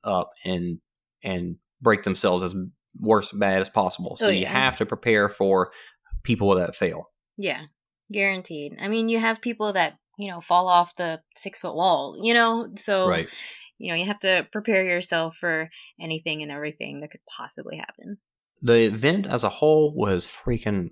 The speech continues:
Speaker 1: it was, it was awesome. I'm super pumped and glad that I went. And not only did I have good races, like, I felt really great about my times.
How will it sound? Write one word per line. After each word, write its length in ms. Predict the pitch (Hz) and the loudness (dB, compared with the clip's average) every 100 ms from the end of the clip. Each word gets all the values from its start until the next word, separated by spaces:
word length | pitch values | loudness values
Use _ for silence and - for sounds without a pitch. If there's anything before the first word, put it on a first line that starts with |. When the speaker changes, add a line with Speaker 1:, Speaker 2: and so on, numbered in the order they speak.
| - | -4
Speaker 1:
it 160 | 101 | 0
was, 200 | 101 92 | 2 0
it 140 | 92 98 | -2 -2
was 120 | 90 | 0
awesome. 400 | 82 82 - - _ _ - | 0 -4 -10 -18 _ _ -2
I'm 320 | 110 110 - _ - | 2 2 -2 _ -14
super 440 | - - 139 123 | -2 2 2 0
pumped 360 | - 123 104 - _ _ | 0 0 0 -4 _ _
and 140 | - 95 | -4 0
glad 280 | 98 104 95 | 4 4 4
that 120 | 92 | 2
I 80 | 87 | 2
went. 400 | 92 92 87 - _ _ | 2 0 -2 -6 _ _
And 400 | 95 87 85 85 - - - - - - - - _ - | -4 -2 -2 -4 -10 -18 -18 -18 -18 -20 -20 -20 _ 0
not 220 | 117 143 | 6 8
only 400 | 139 151 147 139 | 8 6 6 4
did 240 | 120 120 113 | 6 6 8
I 320 | 110 107 107 | 6 6 4
have 640 | - 110 104 101 101 98 - - - | 2 0 2 4 4 2 -2 -4 0
good 160 | 104 127 | 2 4
races, 560 | 120 101 107 135 - - _ | 4 4 2 2 0 -8 _
like, 160 | 98 92 | -4 -2
I 80 | 92 | -2
felt 320 | - 107 104 | 2 2 2
really 220 | 104 104 | 2 2
great 240 | 98 101 104 | 4 4 4
about 180 | 107 - | 4 2
my 100 | 107 | 0
times. 680 | - 101 95 95 101 - | 2 2 4 2 0 -4